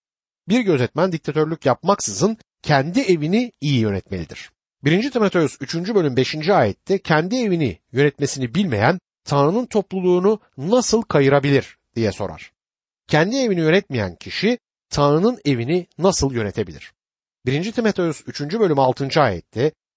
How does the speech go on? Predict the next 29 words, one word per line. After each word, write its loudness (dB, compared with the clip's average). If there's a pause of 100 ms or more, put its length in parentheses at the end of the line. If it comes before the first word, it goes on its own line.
gözetmen 0
yeni 0
iman 0
etmiş -6
biri -2
olmamalı. 0 (500)
Yoksa 0 (100)
gurura 0
kapılıp 0 (240)
iblisin -2
uğradığı 0
yargıya 2
uğrayabilir -4
diyor. -20 (680)
Bazen 2
birkaç -2
hafta -4
ya -2
da -4
birkaç 0
ay 2
önce -8
iman 0
etmiş -6
birine 0 (300)
tanıklık 2
verdirilmekte 0
ve 0
gözetmen 0